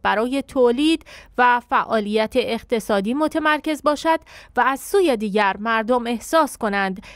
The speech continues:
که از طرف نظام با انحراف، فساد و تعدی به بیت المال به درستی برخورد خواهد شد.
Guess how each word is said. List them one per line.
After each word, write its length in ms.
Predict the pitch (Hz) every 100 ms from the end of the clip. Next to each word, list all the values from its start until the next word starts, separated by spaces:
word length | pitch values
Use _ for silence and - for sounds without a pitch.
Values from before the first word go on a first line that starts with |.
| -
که 120 | - 233
از 220 | 240 -
طرف 340 | 240 294 381 403
نظام 520 | 277 220 240 240 254 233
با 240 | 233 214
انحراف، 720 | - 247 214 220 240 311 311 - - - -
فساد 560 | 269 240 - 285 311 311
و 260 | 269 247 247 -
تعدی 460 | 269 247 226 359
به 140 | 392 311
بیت 340 | 269 226 -
المال 400 | 220 208 226 226
به 140 | 247
درستی 500 | 247 262 269 - -
برخورد 500 | 247 214 208 220 196
خواهد 340 | - 202 202 196
شد. 260 | - 202